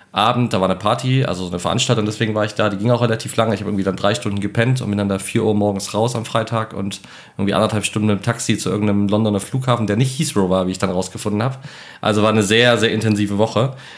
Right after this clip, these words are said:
Sonst geht's mir eigentlich gut und ich freue mich, dass wir jetzt über Frosthaven sprechen. Vielleicht ganz kurz für alle Hörerinnen und Hörer, die das erste Mal das Format hören,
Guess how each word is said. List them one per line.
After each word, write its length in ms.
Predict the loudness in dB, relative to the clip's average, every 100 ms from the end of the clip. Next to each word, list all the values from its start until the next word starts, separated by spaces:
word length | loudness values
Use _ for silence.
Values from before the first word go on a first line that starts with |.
| -4
Sonst 180 | -2 -2
geht's 200 | -4 -2
mir 100 | -2
eigentlich 260 | -2 -6 -6
gut 220 | -8 -4
und 280 | -6 -6 -8
ich 140 | -6
freue 200 | 2 2
mich, 80 | 2
dass 180 | -4 -4
wir 80 |
jetzt 80 | -4
über 160 | -4 -4
Frosthaven 420 | -6 -4 -4 -4
sprechen. 380 | -4 -4 -6 -8 -14 -20 -20 -16 -2
Vielleicht 320 | 2 2 2
ganz 200 | -2 -2
kurz 460 | -2 -2 -4 -10 _ _ -10 -4
für 200 | 0 2
alle 280 | 4 2
Hörerinnen 300 | 4 2 2
und 100 | 0
Hörer, 220 | 0 0 -2
die 100 | -4
das 140 | -2
erste 240 | -4 0
Mal 160 | 2 2
das 160 | 0 0
Format 400 | 2 2 2 0
hören, 320 | 0 0